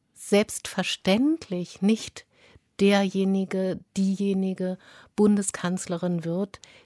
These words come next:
die ich als Einzelner auf meinem Wahlzettel angekreuzt habe,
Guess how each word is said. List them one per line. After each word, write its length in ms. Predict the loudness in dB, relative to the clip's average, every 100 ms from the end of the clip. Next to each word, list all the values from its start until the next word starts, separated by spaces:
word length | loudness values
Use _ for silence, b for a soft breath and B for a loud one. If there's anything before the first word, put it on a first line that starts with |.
| B -2
die 160 | -2 -6 0
ich 400 | 2 2 -4 -16 b b b b b b b _
als 220 | -6 -4 -4
Einzelner 580 | 0 0 0 0 0 0
auf 200 | -4 -2
meinem 280 | 0 0 0
Wahlzettel 640 | -2 -2 -4 -4 -2 -2
angekreuzt 880 | -2 -4 -6 -10 -12 -12 -14 -16 -14
habe, 200 | -14